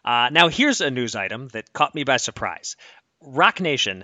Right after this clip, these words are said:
has announced that it is leaving the boxing business.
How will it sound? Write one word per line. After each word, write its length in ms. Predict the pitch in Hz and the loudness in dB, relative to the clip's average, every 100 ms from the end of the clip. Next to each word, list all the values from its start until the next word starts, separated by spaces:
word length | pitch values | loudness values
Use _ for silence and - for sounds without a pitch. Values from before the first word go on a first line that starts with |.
| - | -6
has 200 | 117 110 | -4 -4
announced 640 | 113 110 101 107 - - | -6 -4 -4 -6 -12 -14
that 120 | 117 117 | -10 -8
it 140 | 120 | -6
is 140 | 117 | -6
leaving 380 | 117 131 135 131 | -6 -4 -2 -2
the 60 | 117 | -2
boxing 400 | 107 95 - 87 | -4 -4 -6 -12
business. 460 | 90 92 - - | -14 -16 -16 -18